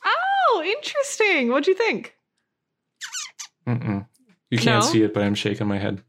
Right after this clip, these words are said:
Speaker 2: Mm-mm. <laughs> We love
Speaker 1: Steve
Speaker 2: Steven
Speaker 1: Sodi.
Speaker 2: Soderbergh.
Speaker 1: Yeah.
Speaker 2: But everybody has a dud.
Speaker 1: Yeah.
Speaker 2: Once in a while. Yeah, this one just did not work. <laughs> I feel like,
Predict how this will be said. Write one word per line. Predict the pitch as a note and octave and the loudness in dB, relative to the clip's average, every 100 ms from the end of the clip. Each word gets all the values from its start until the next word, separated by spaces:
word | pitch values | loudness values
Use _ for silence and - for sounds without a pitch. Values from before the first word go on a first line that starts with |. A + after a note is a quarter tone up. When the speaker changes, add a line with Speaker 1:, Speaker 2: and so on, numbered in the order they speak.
| D3 | -6
Speaker 2:
Mm-mm. | A2+ - G2 - - | -4 -2 -4 -4 -10
<laughs> | - - - - _ _ _ _ - - - | -20 -20 -20 -20 _ _ _ _ -20 -20 -2
We | C#3 F#3 | 4 4
love | D3 C3 D3+ D3+ D3+ D#3 E3 D#3+ D#3+ D#3 D#3 D3+ C#3+ C#3+ B2+ | 4 4 4 4 4 4 4 4 4 2 2 2 4 4 4
Speaker 1:
Steve | A#2+ B2 G2+ | 2 2 2
Speaker 2:
Steven | - F#2+ | 0 0
Speaker 1:
Sodi. | E2+ | -2
Speaker 2:
Soderbergh. | G#2 _ | -6 _
Speaker 1:
Yeah. | - - _ A#3+ C#4+ _ _ _ _ _ _ _ _ _ - | -6 -6 _ -20 _ _ _ _ _ _ _ _ _ _ -4
Speaker 2:
But | A#2 | 0
everybody | G#2+ B2+ E3+ E3+ | 2 2 2 2
has | F#3 | 2
a | F#3 | 0
dud. | B2+ A#2 A2 A2 - - _ _ _ _ _ _ _ | 2 2 2 0 -4 -10 _ _ _ _ _ _ _
Speaker 1:
Yeah. | - C#3 | -2 0
Speaker 2:
Once | A2+ A2+ | 0 0
in | E3+ | 0
a | |
while. | C#3+ G#2+ A2+ A#2+ - _ _ _ _ _ - - - _ _ - | 2 0 -2 -4 -10 _ _ _ _ _ -20 -20 -20 _ _ -2
Yeah, | G2+ | 0
this | F#2+ - | 0 0
one | G#2+ | 0
just | F#2+ - | -2 -4
did | - | -4
not | F#2 F#2 | -2 -2
work. | G#2+ G#2 - | -2 -4 -4
<laughs> | |
I | - B2 - A3 B2 B2+ | -4 -2 0 0 0 -4
feel | - B2+ | -4 -2
like, | A#2+ B2 | 0 -2